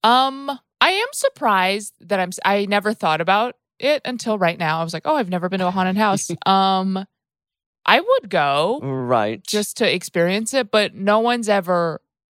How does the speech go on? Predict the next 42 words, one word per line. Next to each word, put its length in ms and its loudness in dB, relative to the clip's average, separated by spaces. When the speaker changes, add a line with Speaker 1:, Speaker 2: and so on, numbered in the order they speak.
Speaker 1:
asked 480 0
me 380 -10
to 160 -8
go. 280 0
Like, 260 2
Speaker 2:
Oh, 60 4
Speaker 1:
I've 80 0
never 180 2
Speaker 2:
boy. 60 2
Speaker 1:
gotten 180 2
a 140 0
haunted 320 -4
house 300 -6
invite, 680 -2
Speaker 2:
<laughs> 880 -14
Speaker 1:
and 160 2
I'm 260 4
not 180 2
gonna 160 -2
go 140 2
by 100 0
myself, 600 -12
Speaker 2:
No, 380 2
Speaker 1:
'cause 120 2
that 100 6
Speaker 2:
certainly 240 0
Speaker 1:
seems 80 2
Speaker 2:
not. 420 -4
Speaker 1:
terrible. 420 -6
Speaker 2:
That 240 4
feels 600 -2
Speaker 1:
That's 220 0
sad. 300 4
Speaker 2:
strange 360 2
in 120 -4
so 240 0
many 200 0
ways. 380 -2
Speaker 1:
Yeah, 260 0
no, 140 -2
no, 60 -6
no. 140 -12